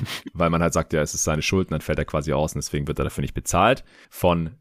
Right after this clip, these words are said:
den Nets. Und die Nets würden wahrscheinlich auch lieben gerne lieber, äh, ich glaub, ein bis fünftausend Dollar sind das oder sowas, je nachdem, wie oft man das dann halt wiederholt. Würden natürlich auch liebend gerne zahlen, um halt einen Spieler von Irvings Kaliber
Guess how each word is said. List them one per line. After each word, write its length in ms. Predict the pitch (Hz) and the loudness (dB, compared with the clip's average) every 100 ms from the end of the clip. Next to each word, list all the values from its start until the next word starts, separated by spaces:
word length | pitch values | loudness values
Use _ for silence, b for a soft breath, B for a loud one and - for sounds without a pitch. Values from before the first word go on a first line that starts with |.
| - | 2
den 300 | 90 85 78 - | 4 2 -2 0
Nets. 400 | 92 120 - - | 4 4 2 -2
Und 560 | 110 107 107 98 - | 2 4 4 0 0
die 80 | 110 | 2
Nets 280 | 110 117 - | 4 2 2
würden 180 | 110 113 | 2 4
wahrscheinlich 340 | 110 117 110 | 2 2 2
auch 200 | 113 110 | 2 2
lieben 240 | 113 127 104 | 4 4 4
gerne 240 | 107 117 | 4 4
lieber, 600 | 95 95 95 95 92 87 | 2 4 6 8 6 4
äh, 80 | 87 | 2
ich 80 | - | 0
glaub, 160 | 87 | -2
ein 260 | - 87 95 | 0 0 2
bis 160 | 90 - | -2 -2
fünftausend 580 | 95 - 90 85 82 80 | -4 -2 0 0 0 0
Dollar 200 | 90 90 | 0 2
sind 160 | 87 | 0
das 120 | 87 | -2
oder 120 | 80 87 | -2 -2
sowas, 380 | 90 85 85 | 0 0 -2
je 80 | 82 | -2
nachdem, 320 | 80 - 85 76 | -4 0 0 0
wie 60 | |
oft 160 | - - | -2 -2
man 80 | 78 | -4
das 100 | - | -2
dann 140 | 80 | -2
halt 140 | 78 | -2
wiederholt. 480 | 76 71 78 90 87 b - | 0 0 2 2 2 b -2
Würden 160 | 85 | 0
natürlich 220 | 82 85 | 2 2
auch 120 | 78 87 | 2 2
liebend 200 | 87 85 | 0 2
gerne 200 | 78 76 | 0 2
zahlen, 280 | 85 85 | 2 2
um 120 | 76 78 | 0 -4
halt 100 | - | -4
einen 80 | |
Spieler 240 | - 85 78 | -4 -2 -2
von 280 | 82 76 - | -2 -4 -2
Irvings 320 | 76 78 - | -2 -2 -4
Kaliber 500 | 78 78 76 73 | -2 0 2 0